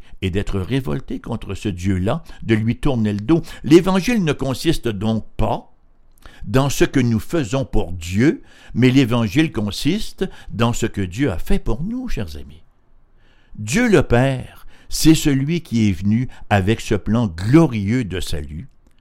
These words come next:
que nous appelons l'Évangile. Dieu le Fils est celui qui volontairement a offert le sacrifice,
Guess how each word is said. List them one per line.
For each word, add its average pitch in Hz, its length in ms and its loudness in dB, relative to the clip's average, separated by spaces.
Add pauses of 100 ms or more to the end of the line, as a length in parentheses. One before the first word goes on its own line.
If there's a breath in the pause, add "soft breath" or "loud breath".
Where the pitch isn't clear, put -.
(100)
que - 80 -2
nous 120 240 0
appelons 170 240 -2
l'Évangile. 156 720 -2 (320 loud breath)
Dieu 143 420 2
le 160 160 6
Fils 247 460 0 (260 loud breath)
est 170 120 10
celui 175 420 6
qui - 160 0
volontairement 165 1000 2
a 135 300 4
offert 185 500 2
le 123 120 2
sacrifice, 190 720 0